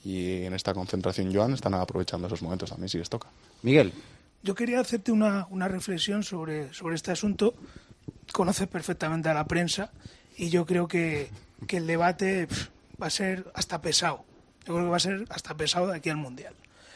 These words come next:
Speaker 3: pero si Unai Simón fuera el portero del Real Madrid, ¿tú crees que habría tanto debate?
Speaker 1: Seguiría habiendo,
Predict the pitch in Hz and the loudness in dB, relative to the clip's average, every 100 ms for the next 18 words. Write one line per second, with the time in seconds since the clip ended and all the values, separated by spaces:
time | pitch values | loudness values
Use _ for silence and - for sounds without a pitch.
0 | - - 180 170 - 190 185 _ - 185 | -10 -2 0 2 0 -2 -6 _ -4 2
1 | 202 202 240 233 220 220 208 202 196 180 | 2 4 6 6 4 4 4 4 2 0
2 | 175 202 233 202 156 156 156 151 143 147 | 2 4 4 4 0 0 0 -2 -4 -6
3 | 220 - - - _ - - _ 196 175 | -8 -12 -20 -20 _ -20 -20 _ 0 4
4 | 220 214 - 196 - - 175 170 190 185 | 4 4 0 -2 -4 -8 -2 2 2 2
5 | - 202 202 185 170 156 - 269 - _ | 4 4 6 4 4 2 -2 -8 -12 _
6 | _ _ _ _ _ _ - - - - | _ _ _ _ _ _ -20 -20 -20 -20
7 | - - - 131 127 170 160 110 110 110 | -20 -10 2 6 8 10 10 8 6 6
8 | 107 107 104 101 101 101 92 | 6 8 6 6 6 4 2